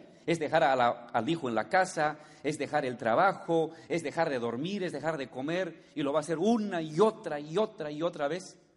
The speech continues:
porque cree que eso vale, que eso va a servir para algo. Y si cree que sirve para algo es porque tiene esperanza.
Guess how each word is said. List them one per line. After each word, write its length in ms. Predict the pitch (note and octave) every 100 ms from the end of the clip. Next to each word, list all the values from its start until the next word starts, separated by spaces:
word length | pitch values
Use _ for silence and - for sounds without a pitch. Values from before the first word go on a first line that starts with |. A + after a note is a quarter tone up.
| _ _
porque 340 | - A#2+ - A#2
cree 240 | C3 C3+
que 120 | C3
eso 220 | A#2+ - A2
vale, 380 | A2 F#2+ D#2+
que 80 | D#2
eso 140 | A#2+ G#2
va 100 | A2
a 40 |
servir 360 | - F#2+ A2 G#2+
para 240 | F2+ G2
algo. 280 | F2+ E2 D#2 _ _ _
Y 80 | D3
si 160 | D3 D#3
cree 200 | F#3+ G3+
que 120 | D#3
sirve 260 | E3 F3+
para 260 | E3 C3 C3
algo 140 | E3+
es 60 | E3
porque 180 | B2 B2+
tiene 160 | C#3
esperanza. 540 | C3 - B2 A2 -